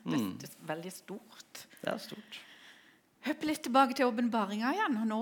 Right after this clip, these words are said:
Speaker 2: er det åpenbaringen syv. Ehm, der står det: Deretter så jeg en stor skare, så stor at ingen kunne telle dem, av alle nasjoner og stammer,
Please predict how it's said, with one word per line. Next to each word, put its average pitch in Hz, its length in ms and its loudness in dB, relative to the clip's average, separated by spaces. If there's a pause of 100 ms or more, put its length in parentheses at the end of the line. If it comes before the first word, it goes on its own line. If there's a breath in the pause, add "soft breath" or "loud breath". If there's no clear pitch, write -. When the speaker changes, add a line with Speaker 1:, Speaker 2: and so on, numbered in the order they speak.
(100)
Speaker 2:
er 208 220 2
det 240 100 0
åpenbaringen 214 680 0
syv. - 640 -8 (560 loud breath)
Ehm, 175 240 -4 (880)
der - 160 -4
står - 240 -8
det: 175 120 -8 (520 loud breath)
Deretter 277 340 6
så 226 240 0
jeg 226 140 4
en 240 100 0
stor - 380 -6
skare, 165 480 -2
så - 180 -6
stor 269 360 0
at 277 180 -12
ingen 214 320 0
kunne 226 240 -2
telle 180 340 -8
dem, 254 220 -4 (260 loud breath)
av - 300 -2
alle 262 240 2
nasjoner 196 560 -2
og 202 100 -6
stammer, 170 460 -6